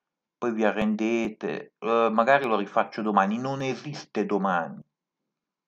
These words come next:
Non esiste domani. Voi dovete finirlo dentro,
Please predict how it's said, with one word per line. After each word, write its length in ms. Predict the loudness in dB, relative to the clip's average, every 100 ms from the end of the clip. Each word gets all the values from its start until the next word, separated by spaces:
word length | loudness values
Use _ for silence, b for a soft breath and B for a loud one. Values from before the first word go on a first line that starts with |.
| _ _
Non 260 | -2 2 4
esiste 600 | 2 2 -2 -2 0 2
domani. 680 | 4 6 6 6 2 -6 -14 _ _ _ _ _ _
Voi 380 | 2 6 6 6
dovete 680 | 0 0 -2 -4 -4 -6 -6 _ _ _ _ _ _
finirlo 520 | -4 0 0 0 0
dentro, 420 | 2 0 -2 -10